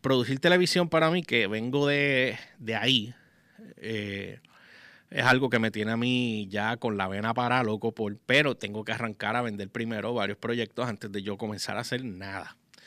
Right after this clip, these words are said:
So, uno de los primeros proyectos que estamos trabajando, Weekly Recap, que es el primer programa de televisión que vamos a estar trabajando y va para Guapa, no puedo decir con quién, eh, no voy a ser yo, por si acaso,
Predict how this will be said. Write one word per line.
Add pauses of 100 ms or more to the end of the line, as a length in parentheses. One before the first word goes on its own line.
(280)
So,
uno
de
los
primeros
proyectos
que
estamos
trabajando,
Weekly
Recap,
que
es
el
primer
programa
de
televisión
que
vamos
a
estar
trabajando
y
va
para
Guapa,
no
puedo
decir
con
quién, (800)
eh,
no
voy
a
ser
yo,
por
si
acaso,